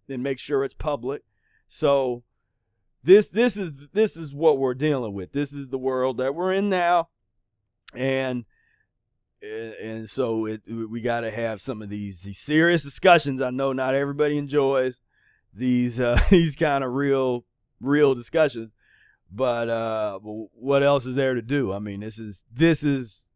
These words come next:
the reality that we're in right now. And those that are prepared, those that,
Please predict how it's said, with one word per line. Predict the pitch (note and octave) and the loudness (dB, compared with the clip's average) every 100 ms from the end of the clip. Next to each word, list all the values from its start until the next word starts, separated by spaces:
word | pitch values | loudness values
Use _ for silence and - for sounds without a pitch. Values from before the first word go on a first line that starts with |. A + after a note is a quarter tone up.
| _ | _
the | A#2+ | -8
reality | B2 C3 A#2+ A#2+ A2 G#2+ G2 | -4 -2 0 -2 -4 -6 -8
that | G2 F#2 | -6 -8
we're | F#2 | -10
in | F#2 F#2+ | -12 -12
right | E2+ E2 D2+ | -12 -14 -16
now. | D2 C2+ - _ _ - | -18 -20 -20 _ _ -14
And | F#2 F2+ E2+ E2 - _ _ _ - | -12 -10 -12 -14 -18 _ _ _ -2
those | B2+ C#3+ D#3+ C#3+ | 6 8 8 8
that | D3 | 6
are | C#3+ | 6
prepared, | B2 A2 - D3+ D3 C#3+ C#3+ C3 | 0 -4 -2 0 0 0 0 2
those | C3+ C3+ B2+ | 2 2 2
that, | B2+ | -2